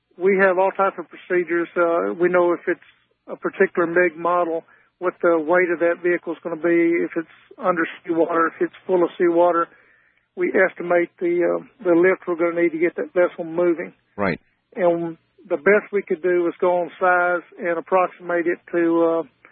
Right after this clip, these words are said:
Speaker 1: to the closest known aircraft, which,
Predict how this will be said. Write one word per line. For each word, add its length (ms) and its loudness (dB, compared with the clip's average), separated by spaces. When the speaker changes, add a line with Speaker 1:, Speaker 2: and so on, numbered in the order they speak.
Speaker 1:
to 120 4
the 180 4
closest 440 0
known 220 0
aircraft, 680 0
which, 160 -6